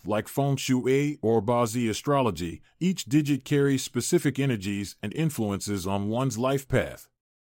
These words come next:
The individual digits in one hundred twenty-nine hold their own symbolic weight. One represents new beginnings and leadership qualities,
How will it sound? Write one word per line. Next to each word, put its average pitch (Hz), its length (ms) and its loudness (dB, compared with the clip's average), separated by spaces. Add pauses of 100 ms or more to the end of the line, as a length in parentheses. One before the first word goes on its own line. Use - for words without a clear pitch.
(400)
The 113 220 2
individual 143 540 4
digits 110 420 -2
in 104 260 -2
one 139 160 0
hundred 151 380 -2
twenty-nine 127 720 -2
hold 127 340 2
their 107 200 0
own 143 220 0
symbolic 117 580 0
weight. 113 320 0 (220)
One 160 300 0
represents 120 520 0
new 143 200 2
beginnings 139 600 0
and 104 160 -2
leadership 127 460 0
qualities, 98 600 -2